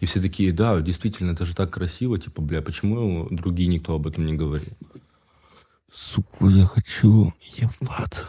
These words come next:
Нормально, с какой-нибудь телкой. Я, кстати, понял, что мне больше нравятся, наверное, черные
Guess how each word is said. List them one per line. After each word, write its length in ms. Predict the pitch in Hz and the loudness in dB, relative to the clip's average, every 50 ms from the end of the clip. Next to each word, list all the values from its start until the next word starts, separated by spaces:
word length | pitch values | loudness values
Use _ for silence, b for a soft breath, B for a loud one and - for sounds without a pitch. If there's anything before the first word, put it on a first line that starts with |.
| - - | 2 8
Нормально, 640 | - 104 98 95 95 95 98 98 95 95 85 76 | 10 10 10 10 8 4 4 4 2 0 0 -4
с 60 | 82 - | -6 -12
какой-нибудь 300 | - 90 101 92 87 - | -10 -6 -4 -4 -4 -2
телкой. 200 | 104 98 - 95 | -4 -4 -2 -2
Я, 60 | 90 | -4
кстати, 180 | - - - - | -4 -4 -6 -2
понял, 240 | - 107 101 101 92 | 2 4 4 4 4
что 140 | - - | 2 2
мне 80 | 95 90 | 0 2
больше 260 | 87 95 90 - - | 4 2 2 2 0
нравятся, 340 | 92 90 87 90 82 - - | 0 2 2 2 0 0 0
наверное, 440 | 90 85 90 87 87 85 85 82 - | 2 2 4 4 4 2 2 0 -2
черные 560 | - - 95 87 85 85 82 82 80 - | -2 -2 0 2 2 2 2 0 -2 -2